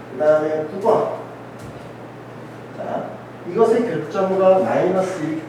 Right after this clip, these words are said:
아, 이 컴마 마이너스 일을 지나는 직선의 방정식. 지난번에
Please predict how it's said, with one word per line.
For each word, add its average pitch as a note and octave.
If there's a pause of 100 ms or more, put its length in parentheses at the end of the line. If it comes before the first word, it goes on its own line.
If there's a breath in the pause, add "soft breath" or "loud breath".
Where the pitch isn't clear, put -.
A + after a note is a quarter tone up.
아, B2+
이 C#3+
컴마 F#3+
마이너스 E3+
일을 D#3
지나는 D3
직선의 -
방정식. - (280)
지난번에 C3+